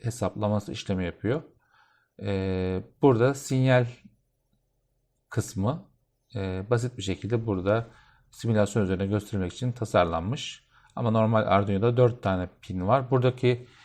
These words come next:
yapacağımız tabii kod da normal bir Arduino devresinde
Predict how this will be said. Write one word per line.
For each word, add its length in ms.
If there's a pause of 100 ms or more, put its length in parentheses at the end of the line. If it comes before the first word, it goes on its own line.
(300)
yapacağımız 720
tabii 280
kod 380
da 380 (300)
normal 500 (800)
bir 260
Arduino 360
devresinde 880